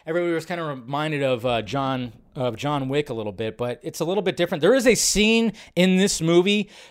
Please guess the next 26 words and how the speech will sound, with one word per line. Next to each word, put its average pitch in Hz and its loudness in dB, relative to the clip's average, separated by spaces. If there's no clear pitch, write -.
that 160 6
I 170 10
was, 190 2
when 156 -2
you, 240 2
when, 185 -6
if - 2
you 294 8
have 302 10
a - 6
scene, 233 6
a 160 6
funny 214 6
scene 202 2
that, 156 6
uh, 131 4
you're 127 -8
going 147 0
to 127 0
jail, 135 0
Dave. 107 -10
Yeah, 113 -4
Better 110 -8
Call 120 -6
Saul. 123 -4
Um, 135 4